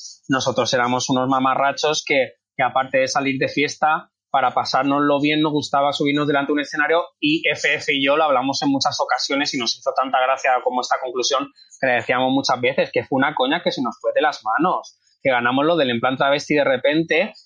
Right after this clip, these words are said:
y de repente me acuerdo que esa noche cerramos un concierto por más del doble del último concierto de Dinero. Y a partir de ahí escalada, escalada, escalada.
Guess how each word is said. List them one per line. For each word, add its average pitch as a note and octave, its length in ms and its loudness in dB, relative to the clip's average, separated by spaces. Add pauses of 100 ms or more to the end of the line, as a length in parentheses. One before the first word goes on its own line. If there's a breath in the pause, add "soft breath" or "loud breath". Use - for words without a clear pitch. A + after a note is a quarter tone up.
y C#3+ 100 2
de C3 80 2
repente B2+ 260 -2
me D3+ 100 2
acuerdo D3+ 220 0
que E3 60 0
esa D3+ 160 -2
noche D3 240 -2
cerramos C#3+ 440 -2
un C#3+ 60 -6
concierto D3 580 -2
por C3+ 200 0
más C3+ 240 -2
del D3 180 0
doble D3 320 2
del D#3 140 2
último C#3 320 0
concierto C3 500 -2
de B2 160 2
Dinero. A#2 280 -4 (520 loud breath)
Y C#3 80 -2
a A#2+ 100 0
partir B2+ 280 -2
de C3+ 60 2
ahí C3+ 180 2
escalada, C3 420 0
escalada, C3+ 320 0
escalada. B2+ 480 0